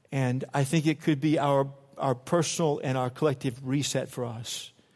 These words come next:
And when Mark sings, I would urge you, listen to the words, listen to the heart. And, and as you listen, have this mindset toward God. "God, I,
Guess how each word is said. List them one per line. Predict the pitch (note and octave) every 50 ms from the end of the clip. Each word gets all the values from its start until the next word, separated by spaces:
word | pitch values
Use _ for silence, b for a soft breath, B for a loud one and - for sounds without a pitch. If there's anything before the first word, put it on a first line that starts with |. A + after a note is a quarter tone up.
| b b b b b b b b b b b b b b b
And | b C3+ C3+ C3 C#3+ D3 C#3
when | D3 D3+ D3
Mark | D3 D3 D3 D#3 D3 -
sings, | - - F3+ F3 E3+ D3
I | E3+ D#3
would | C#3 C3+ C#3
urge | D3 D3+ C#3 C#3+ C#3 -
you, | D#3 D3 C#3 C#3+ B2+ - B B B B B B B B B B B - _ _ _ -
listen | - - D3+ C3 C3+ D3+ C#3+ - G3 F3+
to | C#3 - D#3+
the | C3+ A#2+
words, | A2+ A#2 B2 A2+ A2 G#2+ G#2+ A2 - - - - - - _ _ _ _ _ _ _ -
listen | C#3 C#3+ C3+ - F3 D3+
to | D#3 E3+
the | D3+ D#3
heart. | C3+ - - C#3 C3 C#3 C#3+ -
And, | - D3+ C3+ C3 C3+ A2+ B B B B
and | C#3+ C#3+
as | - D#3+ D#3 F3 D#3+ -
you | G#3 G#3 G3
listen, | F3+ G#3+ A3 G#3+ - - D#3+ C#3 C3+ C#3+ D#3 D#3 B B B B B B B B B B B B
have | - C#3 E3 F3 E3+
this | G3 G3+ - -
mindset | F#3+ F3 E3 E3 F3 F#3 - - F3+ E3+
toward | - - E3+ D#3 C#3+
God. | C#3 D#3 D3+ C#3+ C3 C#3
"God, | D3 D3 D3 D3 D3
I, | D3+ C#3+ D3+ D#3 D3 -